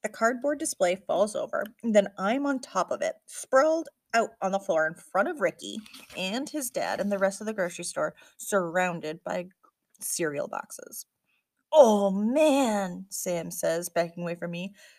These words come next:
as if embarrassment is contagious. Down the aisle, Hominy r-, hurries toward me, but she's hur-, but her hurrying isn't very fast, and I'm just lying there on the floor.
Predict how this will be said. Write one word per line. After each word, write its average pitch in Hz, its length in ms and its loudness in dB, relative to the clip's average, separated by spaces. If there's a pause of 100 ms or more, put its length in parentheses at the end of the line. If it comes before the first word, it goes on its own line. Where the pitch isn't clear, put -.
(120)
as 180 240 -6
if 202 220 -4
embarrassment 170 760 -4
is 185 120 -10
contagious. - 880 -10 (600)
Down 226 280 2
the 262 120 -2
aisle, 180 280 0
Hominy 202 360 -2
r-, 185 240 -4 (200)
hurries 214 380 0
toward 175 340 -2
me, 170 280 -12
but 196 140 -2
she's - 320 -10 (180)
hur-, 233 380 2
but 220 300 4
her 302 260 0
hurrying 175 640 -2
isn't 175 300 -8
very 151 220 0
fast, - 460 -8 (260)
and 220 80 -4
I'm 247 80 0
just 247 200 -6
lying 170 540 -2
there 151 180 0
on 160 140 -4
the 190 80 -6
floor. 190 480 2